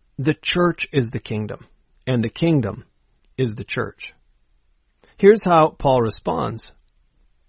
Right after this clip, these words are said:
He says, "Now we request you, brethren, with regard to the coming of our Master, Yeshua the Messiah, and our gathering together to him, that you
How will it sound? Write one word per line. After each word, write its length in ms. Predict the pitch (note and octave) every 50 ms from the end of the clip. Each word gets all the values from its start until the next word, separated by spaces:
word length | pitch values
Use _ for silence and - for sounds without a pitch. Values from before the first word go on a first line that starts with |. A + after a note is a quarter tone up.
| _ _ _
He 140 | - F3 E3+
says, 440 | - - D3+ C#3 C3+ B2+ - - - _ _ _ _ _ _ _ _ _ _ _ _ _ _ -
"Now 420 | D3 E3 E3 F3 E3+ E3+ E3+ - - _ _ -
we 240 | - C#3 E3+ F3 E3+
request 580 | E3 E3 - - - - F3+ F3+ - - -
you, 300 | - B2 A2+ G#2 - - _ _ _ _ _ -
brethren, 540 | C#3+ B2 D3 C#3 C3 B2+ A#2 G#2 G#2 G#2 - _ _ _ _ _ _ _ _ _
with 320 | - C3 E3 E3+ - - F3
regard 560 | F3+ D#3+ D3 - D3+ D#3 E3+ F3 F3+ F3+ F3+
to 80 | - E3+
the 100 | E3+ E3+
coming 380 | - - C#3+ C#3+ D#3 D#3+ D#3+
of 140 | D#3+ D3+ D#3
our 100 | D#3 D#3+
Master, 800 | D#3 C3+ A#2+ A#2+ C3+ C#3 C#3 - - - - G2 - E3 E3+ - -
Yeshua 380 | - A2 - - - G2+ G2+
the 80 | G2+ G#2+
Messiah, 540 | G2 G#2 - - C#3+ C3+ C3+ C3 - C#3+ D3 - _ _ _ _ _ _ _ _ _ _ _ -
and 100 | C3+ C3+
our 120 | C3+ C3
gathering 600 | A#2 - C3+ C#3 D3+ D#3 D3+ D3 D3+ D#3 D#3 D3
together 400 | - - C3 B2 A#2+ A#2 A2+ G2+
to 280 | - - - D#3+ E3 E3
him, 360 | D3 D#3 D#3 C#3+ C#3+ D3 D3 _ _ _ _ _ _ _ _ _ _ _ _ _ _ _
that 280 | - E3 F3 F3 - F3
you 340 | E3 F3+ F3 F3 F3+ E3+